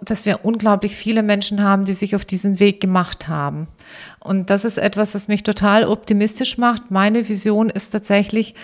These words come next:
dass wir diese Vielfalt dann auch sehen, dass sie sichtbar wird. Ähm, da spreche ich nicht nur über die Kultur, die durchaus verschiedene Farben, Sprachen,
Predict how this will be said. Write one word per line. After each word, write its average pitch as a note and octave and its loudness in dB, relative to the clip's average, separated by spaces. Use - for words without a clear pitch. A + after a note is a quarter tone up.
dass G#3 -4
wir G#3+ 4
diese G3 -2
Vielfalt G3+ -2
dann F#3+ 0
auch F#3+ -2
sehen, G#3 0
dass G#3 -2
sie G3 -2
sichtbar G#3+ 0
wird. A#3 0
Ähm, G3+ 0
da A#3 0
spreche A3 2
ich G#3 -6
nicht A3+ -2
nur A3+ 2
über G3+ 2
die F#3 -4
Kultur, G3 0
die G#3+ 4
durchaus G#3 2
verschiedene G#3+ 0
Farben, G#3 0
Sprachen, A3 0